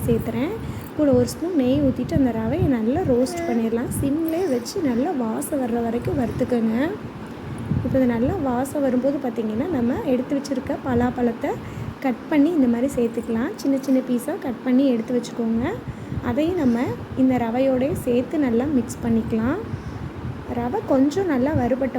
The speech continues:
உடனேயே இந்த மாதிரி பலாப்பழத்தை நீங்க சேர்த்துருங்க. சேர்த்துட்டு ரெண்டையும் நல்லா ஒண்ணா மிக்ஸ் பண்ணி கொடுத்துக்கலாம். இப்போ பார்த்தீங்கன்னா, அந்த பலாப்பழத்தோட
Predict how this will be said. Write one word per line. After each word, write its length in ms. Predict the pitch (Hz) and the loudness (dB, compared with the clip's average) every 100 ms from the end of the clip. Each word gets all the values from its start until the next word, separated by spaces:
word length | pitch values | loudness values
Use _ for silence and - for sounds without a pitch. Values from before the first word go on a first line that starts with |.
| 226 | 0
உடனேயே 400 | 226 240 240 277 494 - 269 | 0 2 2 2 0 -2 2
இந்த 120 | 269 277 | 4 4
மாதிரி 160 | 247 262 262 | 4 0 -2
பலாப்பழத்தை 460 | 233 226 240 240 311 | -2 0 -2 -2 2
நீங்க 160 | 262 247 247 | 4 2 2
சேர்த்துருங்க. 480 | 233 240 220 220 320 480 - | 0 0 -2 -2 -4 -6 0
சேர்த்துட்டு 420 | 247 233 277 392 392 | 0 0 -2 -2 0
ரெண்டையும் 420 | 247 226 269 320 240 | 0 2 2 2 0
நல்லா 200 | 226 269 247 | 0 0 -2
ஒண்ணா 160 | 233 254 | 0 0
மிக்ஸ் 260 | 226 - 247 | -2 -4 -2
பண்ணி 160 | 240 - | 0 2
கொடுத்துக்கலாம். 580 | 233 240 233 233 262 427 480 - - - - - - - - - - - - - - - - - - - - - - 285 | 0 -2 -2 -2 -2 -4 -8 -12 -14 -14 -14 -14 -14 -12 -10 -8 -8 -8 -12 -12 -12 -12 -8 -6 -6 -8 -8 -10 -6 -2
இப்போ 140 | 233 262 | -2 0
பார்த்தீங்கன்னா, 400 | 262 269 262 277 | 0 2 2 2
அந்த 100 | 311 - | -2 -2
பலாப்பழத்தோட 680 | 240 254 277 277 262 254 | -2 -2 -2 -4 -2 -4